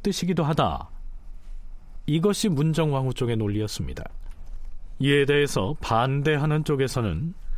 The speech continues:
물론 중종이 사사전을 사찰에 돌려주는 등의 조처를 취하긴 했지만 좌도를 믿으면 안 된다. 그리고 벽사하라.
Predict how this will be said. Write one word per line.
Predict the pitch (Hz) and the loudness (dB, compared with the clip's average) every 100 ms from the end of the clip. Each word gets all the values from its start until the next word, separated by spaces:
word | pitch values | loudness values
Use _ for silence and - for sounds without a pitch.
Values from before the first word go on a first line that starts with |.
| - - - - - | -4 -8 -10 -8 0
물론 | 156 170 160 139 123 | 2 4 4 2 2
중종이 | 147 151 165 160 95 | 2 4 4 4 2
사사전을 | - - - 156 147 151 160 165 160 - | 0 -4 0 2 2 2 4 4 2 0
사찰에 | - 156 - 156 156 | -4 -4 0 0 2
돌려주는 | - 139 147 143 143 139 139 | 2 2 4 2 2 2 2
등의 | 135 135 131 | 2 2 2
조처를 | 131 - 131 135 | 0 0 0 0
취하긴 | - 131 120 131 | 2 2 2 0
했지만 | 143 - 98 135 90 69 - - - - - - - - | 0 0 2 2 0 -2 -6 -8 -10 -10 -10 -10 -10 -8
좌도를 | - 104 113 143 151 170 196 | -2 2 4 4 4 4 4
믿으면 | 160 147 139 143 | 4 2 2 2
안 | 165 | 2
된다. | 104 87 87 87 - - - - - | 2 0 0 -4 -6 -12 -12 -10 0
그리고 | - 156 104 | 2 4 2
벽사하라. | - 139 - - 180 - 160 80 | 2 0 0 0 0 2 2 0